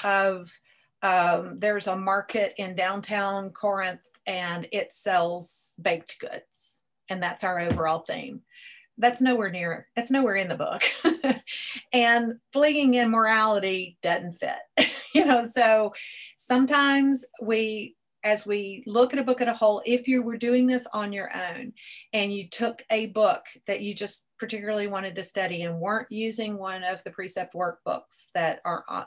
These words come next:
have written almost every book, uh, for every book,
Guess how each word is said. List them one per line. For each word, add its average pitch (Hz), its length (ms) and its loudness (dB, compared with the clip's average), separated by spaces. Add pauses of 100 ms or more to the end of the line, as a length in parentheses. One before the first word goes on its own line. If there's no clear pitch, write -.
(140)
have 170 240 -6 (120)
written 180 380 -8
almost 175 320 -8
every 165 240 -6
book, 185 280 -6 (540)
uh, 170 160 2
for 185 240 -2
every 170 220 -2
book, - 180 -2